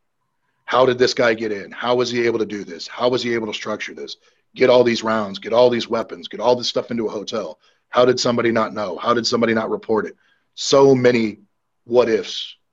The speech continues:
and why questions in regard to this whole process that it made people unsure about the security, safety, and structure for what was going on in Las Vegas. So they had to ramp it up.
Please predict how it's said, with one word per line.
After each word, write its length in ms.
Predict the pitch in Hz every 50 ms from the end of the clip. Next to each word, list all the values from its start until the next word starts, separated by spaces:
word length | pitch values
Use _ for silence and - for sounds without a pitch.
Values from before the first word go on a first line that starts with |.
| _ _ _ _ _
and 220 | 117 113 110 113
why 320 | 113 113 113 110 104 104 95
questions 640 | - - 117 113 - - 127 123 127 127 - - _ _ _ _ _ _ _ _ _ _ -
in 140 | 120 113 110
regard 320 | 107 98 117 113 117 113
to 60 | 113 110
this 160 | 113 110 -
whole 140 | 113 113 107
process 560 | - 123 117 120 117 - 127 123 123 - - _ - - _ _ _
that 120 | - 117
it 60 | 110
made 260 | 117 127 131 139 135 135
people 300 | 156 156 - 135 127 127
unsure 580 | 131 131 127 - 143 156 160 120 - - - _ _ _ _ _ _ _ _ _ _ _
about 260 | 113 117 120 113 113
the 80 | - 113
security, 440 | - - 117 - 123 117 113 113 107
safety, 360 | - - 117 113 113 - 110
and 100 | 104 101
structure 360 | - - 117 107 - - 113
for 100 | - 113
what 160 | 104 107 104
was 100 | 104 101
going 240 | - 110 104 104 101
on 140 | 98 101 101
in 80 | 101
Las 220 | 98 95 95 - -
Vegas. 340 | 104 90 85 - - - - _ _ _ _ _ _ _ _ _ _ _ _ _ _
So 180 | - - 120 110
they 120 | 113 104
had 340 | - - 110 107 117 120 123
to 80 | 123
ramp 260 | 117 120 120 127 123 -
it 80 | 131
up. 220 | 156 170 - -